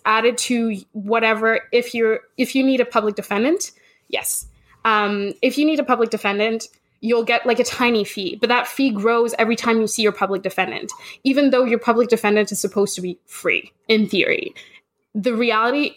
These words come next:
of it is, in the States, it's not free. At every point in turn, you're going to have a small fee, whether it's, like, a, um, an administrative fee that's added, and then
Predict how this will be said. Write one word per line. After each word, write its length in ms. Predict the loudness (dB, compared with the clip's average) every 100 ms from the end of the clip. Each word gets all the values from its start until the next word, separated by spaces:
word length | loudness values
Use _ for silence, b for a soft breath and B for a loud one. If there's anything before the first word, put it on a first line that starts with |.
| _
of 240 | -2 0 0
it 180 | -2 -2
is, 240 | 0 0
in 100 | 0
the 80 | -2
States, 340 | -2 -2 -4
it's 180 | -6 -4
not 240 | -2 -2
free. 440 | -6 -8 -6 -6 b b -4
At 140 | -2
every 300 | 0 0 0
point 400 | -2 -4 -2 -2
in 120 | -2
turn, 420 | -6 -2 0 2 4
you're 180 | 2
going 300 | 0 0 2
to 100 | 2
have 140 | 0 -2
a 40 |
small 260 | -4 -4 -2
fee, 220 | -2 -2
whether 260 | 0 0 0
it's, 160 | 0
like, 220 | -4 -6 b b b b -6
a, 360 | 0 2 2 -2 -8 _ 0
um, 720 | 0 0 -2 -4 -6 -8 -10 -6
an 120 | 0 2
administrative 720 | 2 2 2 0 0 0 -2
fee 520 | -4 -4 0 0 0 B B -4
that's 180 | -4 0
added, 380 | 0 2 2 2 2
and 140 | 2
then 240 | 2 0